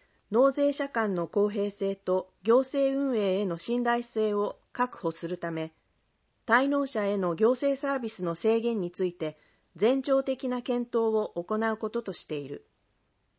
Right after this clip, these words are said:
現在、各市の実施状況を調査しており、平成三十一年度末までに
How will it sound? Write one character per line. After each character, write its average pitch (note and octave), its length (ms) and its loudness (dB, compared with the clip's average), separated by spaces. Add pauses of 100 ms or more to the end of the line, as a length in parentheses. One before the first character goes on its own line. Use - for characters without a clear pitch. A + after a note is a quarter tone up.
(340)
現 C4+ 260 4
在、 F3+ 380 0
各 B3+ 320 -2
市 A#3 220 -4
の F3 260 0 (220)
実 F#3+ 340 -2
施 B3+ 40 -4
状 D4 180 2
況 G#3+ 240 0
を E3 160 0
調 B3+ 220 2
査 F3+ 180 -6
し - 80 -12
て F3 140 -2
お F3 60 2
り、 D#3+ 240 -6 (640)
平 C#4 200 4
成 C#4+ 220 0
三 D4 240 0
十 G#3+ 180 0
一 G3 220 -6
年 A#3+ 240 -2
度 F#3+ 100 0 (160)
末 G3 100 -8
ま F3+ 140 -2
で E3+ 140 -4
に D3+ 200 -8